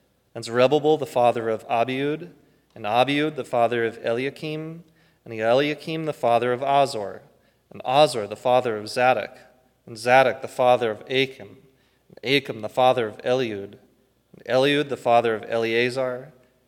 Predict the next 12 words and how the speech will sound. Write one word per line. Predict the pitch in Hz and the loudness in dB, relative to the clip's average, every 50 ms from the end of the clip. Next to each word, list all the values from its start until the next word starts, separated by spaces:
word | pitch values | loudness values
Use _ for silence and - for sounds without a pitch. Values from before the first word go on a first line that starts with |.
| _ - | _ -16
and | - 107 | -10 -6
Eleazar | 104 104 110 113 123 131 135 127 147 143 139 139 | -4 -2 0 2 2 2 2 2 2 0 0 0
the | 135 117 | -2 -6
father | - - 120 123 117 120 120 120 | -2 0 0 2 2 0 0 -2
of | 110 104 | -2 -4
Matthan, | 110 110 110 123 127 - 139 135 131 131 135 135 135 139 _ _ _ _ _ _ _ _ _ - | -4 -4 -2 -2 -2 -2 -4 -4 -4 -6 -8 -12 -16 -20 _ _ _ _ _ _ _ _ _ -20
and | - 107 | -18 -8
Matthan | 107 110 120 135 135 135 139 139 139 | -2 0 2 2 2 2 -2 -4 -4
the | 135 | -4
father | 123 - 131 139 123 120 123 123 | -4 0 4 4 4 4 2 0
of | 123 117 117 | -4 -6 -8
Jacob, | - - 117 113 117 117 - 107 101 | -6 -4 -4 -4 -4 -6 -10 -18 -18